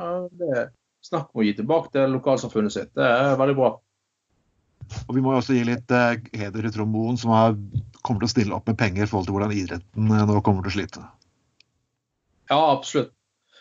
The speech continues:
Speaker 2: Men, eh, Kværner er vel en bedrift som, eh, eh, på å si, alltid har vært, prøvd å være på lag med lokalsamfunnet sitt, har jeg inntrykk av. At det har, eh,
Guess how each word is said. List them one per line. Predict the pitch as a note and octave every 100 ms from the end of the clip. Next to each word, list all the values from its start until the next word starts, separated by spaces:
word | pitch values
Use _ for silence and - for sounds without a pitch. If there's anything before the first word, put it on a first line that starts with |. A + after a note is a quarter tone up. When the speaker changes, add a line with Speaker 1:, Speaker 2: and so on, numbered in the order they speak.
| _
Speaker 2:
Men, | D3+ E3+
eh, | D3+
Kværner | E3+ F3+ E3
er | D3+
vel | E3 D3
en | C3+
bedrift | C#3 D3+ C#3+
som, | C3 A2+ A#2
eh, |
eh, | A#2 A#2+ A#2 A#2 - C#3 C3+ B2
på | B2
å |
si, | A2+ A#2+ A2+ A2 _ _ _ _ _ _ -
alltid | A#2+ B2 - A2+
har |
vært, | A#2+ B2
prøvd | - C3+ A#2
å |
være | G#2 A2 A2 -
på | G#2
lag | A2+ A2+ G2 -
med | G#2+ G#2 G2+ G2+ G2+ -
lokalsamfunnet | G#2+ A2+ G#2+ A2+ G#2+ G2 G2
sitt, | G2+ - - -
har | G#2+
jeg | G#2+
inntrykk | G#2
av. | G2+ G#2 - _ _ _ _ _ -
At | G#2 -
det | A2
har, | G#2 G2+ G2+
eh, | G#2 G2+ G#2 G#2 G#2